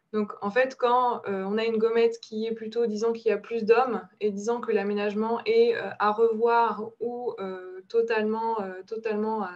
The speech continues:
à refaire, euh, on a plutôt un sentiment qui est, euh, négatif. Et ensuite, en vert, je leur demande de réfléchir. Si vous aviez tous les pouvoirs sur l'espace,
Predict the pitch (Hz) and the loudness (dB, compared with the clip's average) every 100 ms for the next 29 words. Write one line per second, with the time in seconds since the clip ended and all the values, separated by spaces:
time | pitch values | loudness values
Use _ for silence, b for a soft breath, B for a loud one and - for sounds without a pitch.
0 | 180 - 185 208 202 247 277 220 - B | -12 -12 -6 -6 -2 -2 -2 -6 -12 B
1 | B B B 196 185 - 208 233 226 220 | B B B -8 -6 -2 2 2 2 -2
2 | 240 220 214 208 - 226 269 254 - 220 | -2 -2 -4 -8 -4 0 0 -2 -12 -4
3 | 226 262 247 196 185 190 214 208 196 - | -2 -2 -4 -6 -8 -4 -2 -2 -4 -10
4 | - _ 214 214 226 262 294 214 196 226 | -20 _ -2 0 -2 -6 -6 -4 0 2
5 | 262 277 220 202 196 196 233 254 208 226 | 2 0 -4 -6 -4 -2 -2 -2 2 4
6 | 240 - 220 233 226 220 - 254 277 196 | 2 0 -2 -2 -2 -4 -4 -8 -8 -8
7 | - B B B 202 208 240 247 247 262 | -12 B B B -12 -10 -6 2 2 2
8 | 262 262 240 220 240 254 262 - 233 208 | -4 -2 -2 -4 -6 -2 -2 -2 -2 0
9 | 220 - 240 294 - | 0 0 -2 -2 -8